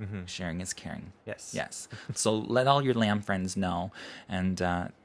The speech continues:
Speaker 2: to listen and tune in.
Speaker 1: Mm-hmm.
Speaker 2: But this week, before we end Lamb Mail,
Speaker 1: Mm-hmm.
Speaker 2: um, we have Chris from Twitter. He
Speaker 1: Mm-hmm.
Speaker 2: is, um, at Chris K nineteen seventy-one.
Speaker 1: Mm-hmm.
Speaker 2: He says, uh,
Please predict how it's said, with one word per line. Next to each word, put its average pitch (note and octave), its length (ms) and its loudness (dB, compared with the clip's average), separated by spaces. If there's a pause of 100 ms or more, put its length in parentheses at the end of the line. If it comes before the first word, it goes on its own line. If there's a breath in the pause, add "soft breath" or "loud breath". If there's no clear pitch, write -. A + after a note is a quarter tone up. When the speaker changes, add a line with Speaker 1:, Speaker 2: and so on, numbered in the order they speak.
(120)
Speaker 2:
to G2 140 -4
listen F#2 420 -2
and A2+ 140 0
tune C3 240 2
in. E3 180 2
Speaker 1:
Mm-hmm. A2+ 340 -8
Speaker 2:
But A#2+ 200 2
this D3 260 2
week, D3+ 400 4 (220)
before A2 320 2
we A#2+ 160 4
end A2+ 200 4
Lamb G2+ 300 4
Mail, F2+ 420 0
Speaker 1:
Mm-hmm. G#2+ 460 -4
Speaker 2:
um, F2+ 400 4 (100)
we G#2 260 0
have F#2+ 500 -2
Chris - 600 0
from G#2 220 0
Twitter. A#2+ 560 6 (140)
He G2+ 260 2
Speaker 1:
Mm-hmm. G#2+ 100 0
Speaker 2:
is, F#2+ 240 0 (260)
um, F2 360 4 (140)
at G#2+ 220 2 (120)
Chris - 460 -2 (100)
K F2+ 420 -2 (460 loud breath)
nineteen F#2+ 480 2
seventy-one. A2+ 680 4
Speaker 1:
Mm-hmm. G2 180 -8 (180 loud breath)
Speaker 2:
He G#2+ 240 0
says, G2 720 -2
uh, F2+ 240 0